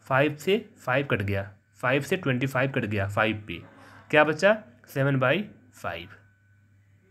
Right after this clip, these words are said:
अब ये देखो डिनोमिनेटर छोटा है, इसको आप ले जाओ मिक्स फ्रैक्शन में, तो मिक्स फ्रैक्शन में ये बन जाएगा, आप खुद से बनाना, ठीक है। ऐसे ही सारे क्वेश्चन हैं डिवाइड के। डिवाइड में बस आपको ध्यान देना है कि डिवि-, जहाँ पे डिवाइड है वहाँ पे मल्टीप्लाई करो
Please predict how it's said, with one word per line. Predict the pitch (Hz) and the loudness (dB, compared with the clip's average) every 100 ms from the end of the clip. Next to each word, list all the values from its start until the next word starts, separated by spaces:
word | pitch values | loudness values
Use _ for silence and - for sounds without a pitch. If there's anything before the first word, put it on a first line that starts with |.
| _ - | _ 0
अब | - - - - | 0 0 -12 0
ये | 185 | 2
देखो | 190 190 196 196 | 4 4 4 2
डिनोमिनेटर | 180 185 180 170 170 | 4 2 2 0 -2
छोटा | 202 180 175 180 | -4 -2 2 2
है, | 110 101 101 | 2 -2 -4
इसको | 147 143 180 | -8 -4 -2
आप | 175 165 151 | -2 -2 -2
ले | 147 139 | 2 2
जाओ | 151 147 | 4 2
मिक्स | 131 135 | 2 0
फ्रैक्शन | - 123 - 120 | -2 -4 -4 -8
में, | 117 117 - _ _ | -6 -10 -14 _ _
तो | 113 | -6
मिक्स | 117 127 | -4 -4
फ्रैक्शन | - 101 - | -6 -8 -6
में | 120 | -4
ये | 135 98 | -2 -4
बन | 90 95 | -4 -4
जाएगा, | 90 90 95 98 | -6 -6 -8 -6
आप | 120 - | -6 -6
खुद | - | -8
से | 117 107 | -6 -4
बनाना, | 101 92 90 92 _ _ _ _ - | -4 -4 -8 -10 _ _ _ _ -10
ठीक | 196 156 | -6 -4
है। | - - - - _ - _ _ - _ _ _ - - _ _ _ _ - - _ | -6 -12 -20 -20 _ -20 _ _ -20 _ _ _ -20 -20 _ _ _ _ -20 -20 _
ऐसे | 147 143 | 0 4
ही | 175 | 2
सारे | 127 120 | 2 2
क्वेश्चन | 120 107 117 | -2 -4 -4
हैं | 117 | -2
डिवाइड | 107 104 107 104 | -2 -2 -2 -4
के। | 113 | -6
डिवाइड | 120 147 170 185 | 2 6 8 8
में | 208 | 4
बस | 190 | 4
आपको | 175 180 185 | 2 2 0
ध्यान | 139 147 165 | 2 2 2
देना | 139 127 | 2 2
है | 156 | 2
कि | 196 175 | 0 -2
डिवि-, | 139 143 151 | 0 0 -2
जहाँ | 143 135 147 | 0 0 2
पे | 170 | 0
डिवाइड | 143 131 127 156 | 0 4 6 4
है | 147 | 2
वहाँ | 165 139 147 | 2 2 0
पे | 151 | 0
मल्टीप्लाई | 143 135 139 110 123 | 0 0 0 0 2
करो | 156 | 0